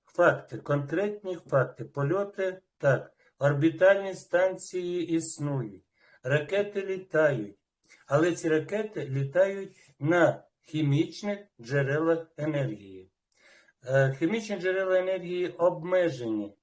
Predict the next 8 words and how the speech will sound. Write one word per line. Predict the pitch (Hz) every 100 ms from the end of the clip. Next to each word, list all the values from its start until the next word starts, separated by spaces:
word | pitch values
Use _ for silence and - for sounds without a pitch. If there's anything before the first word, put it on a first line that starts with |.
| _ 127
їх | 151 151
можливості. | 143 135 123 117 117 139 139 - 185 185 _ _ _ _ _ _ _
І | - 170 180
в | 151
складі, | - - 180 190 170
наприклад, | 170 170 180 165 170 160
е, | 160 160 165 143
ракети, | 139 156 156 220 214 139 117